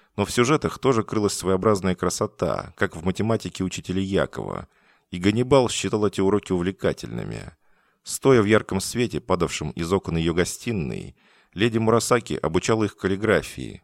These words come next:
пользуясь страницами ежедневной газеты. Ей удавалось добиться удивительно изящного письма, действуя большой кистью. Вот она начертала символ вечности,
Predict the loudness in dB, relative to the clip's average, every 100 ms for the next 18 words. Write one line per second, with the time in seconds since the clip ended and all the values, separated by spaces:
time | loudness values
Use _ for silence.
0 | 0 0 0 -4 -2 -2 -2 -2 -2 0
1 | 0 0 -2 -2 -2 -2 -2 -6 -6 -12
2 | -14 -18 _ _ _ _ _ -4 0 2
3 | 4 6 4 4 2 2 -2 -2 -2 -2
4 | -4 -2 -2 -2 0 2 2 0 0 -2
5 | -2 -6 -6 -4 -4 -4 -4 -4 0 0
6 | 2 0 0 -4 -4 -10 -10 -12 -10 -10
7 | -12 _ _ _ _ _ -6 -2 0 2
8 | 2 2 0 0 0 0 -2 -2 0 0
9 | -2 -2 -2 -8 -12 -12 -14